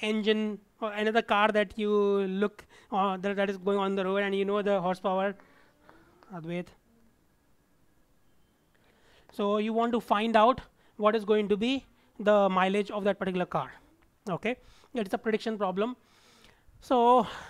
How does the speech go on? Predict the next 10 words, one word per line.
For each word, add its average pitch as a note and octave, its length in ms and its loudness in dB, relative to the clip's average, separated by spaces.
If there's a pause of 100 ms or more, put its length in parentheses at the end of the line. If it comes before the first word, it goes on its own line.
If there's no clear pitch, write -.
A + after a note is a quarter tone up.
(120)
we B3+ 100 2
plot A#3+ 440 2
this - 500 2 (560)
on G#3 260 4
an A3 80 -2
X A3 240 -4
Y A#3+ 140 4
s-, - 380 -6
axis, A3+ 580 -2 (600)
okay, G3+ 380 -4